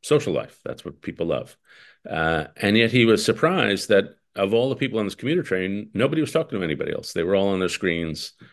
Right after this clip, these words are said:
with headphones in. And so he's a research scientist. So the next couple months, he started paying the commuters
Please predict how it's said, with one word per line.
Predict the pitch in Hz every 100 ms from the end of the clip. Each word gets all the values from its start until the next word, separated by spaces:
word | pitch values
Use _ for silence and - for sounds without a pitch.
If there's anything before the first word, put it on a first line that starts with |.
| _
with | - 80 82 - -
headphones | 98 - 76 71
in. | 82 71 78 _ _ - - _ -
And | 95 98
so | 139 120
he's | 151
a | 120
research | 113 113 101
scientist. | 104 95 117 151
So | - 110 110 104 110 -
the | 95
next | 104 110 -
couple | - -
months, | 87 87 107 - - - _
he | 117
started | 113 123 120
paying | - 135 139
the | 110
commuters | - 120 160 90 - -